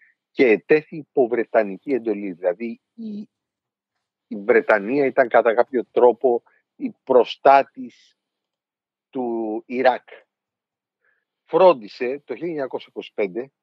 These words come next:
και το Ιράκ πήρε την περιοχή της Μοσούλης. Η περιοχή της Μοσούλης, σύμφωνα με τη συμφωνία του χίλια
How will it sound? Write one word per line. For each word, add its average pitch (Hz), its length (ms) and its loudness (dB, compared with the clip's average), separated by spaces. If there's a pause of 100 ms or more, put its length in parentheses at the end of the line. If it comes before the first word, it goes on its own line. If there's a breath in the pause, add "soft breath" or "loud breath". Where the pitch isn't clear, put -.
(240)
και 156 140 -4
το 139 160 0
Ιράκ 127 360 4 (800)
πήρε 160 280 -2
την 143 140 -14
περιοχή 123 360 -4
της 147 180 -12
Μοσούλης. 110 760 -8 (880)
Η 233 120 -10
περιοχή 123 500 -2
της 180 140 -14
Μοσούλης, 120 580 -6
σύμφωνα 135 280 -6
με 131 100 -8
τη - 100 -18
συμφωνία 117 380 -4
του - 100 -20
χίλια - 60 -20